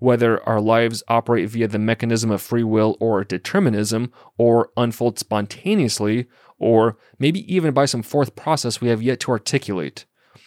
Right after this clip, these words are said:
What's central here is that the entire house of cards separation between me and other and body interior and exterior and nature versus ourselves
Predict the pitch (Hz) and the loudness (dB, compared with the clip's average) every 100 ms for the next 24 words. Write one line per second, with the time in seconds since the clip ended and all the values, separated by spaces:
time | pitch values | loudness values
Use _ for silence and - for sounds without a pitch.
0 | - _ 175 185 - 214 208 120 104 110 | -20 _ 2 2 -2 -4 0 -2 0 0
1 | 113 113 - _ 123 135 - 120 - - | 0 -2 -14 _ 0 0 0 -4 -4 -2
2 | 175 180 165 _ - - 170 - 147 - | 0 0 -2 _ -12 0 0 0 -6 0
3 | 147 139 - 147 120 117 127 - 110 110 | 0 -2 -4 -2 0 2 2 0 -4 -4
4 | - 123 120 110 _ - 131 165 196 175 | -4 -2 -2 -4 _ -8 -2 0 0 0
5 | 131 143 107 101 107 _ _ - 117 113 | 2 2 2 -2 -4 _ _ -4 -2 -2
6 | - - 120 120 147 147 - 147 147 - | -6 -14 0 2 2 0 -4 -6 -4 -2
7 | 139 135 - 120 - 156 - - 101 101 | 0 0 0 -4 -2 -4 -4 -2 0 2
8 | 107 113 _ _ - 110 107 107 _ _ | 0 -2 _ _ -2 0 0 -4 _ _
9 | 127 143 - 147 120 127 135 113 101 - | 0 0 2 0 2 0 0 -2 -2 -2
10 | 180 165 110 104 - | 2 2 2 -2 -6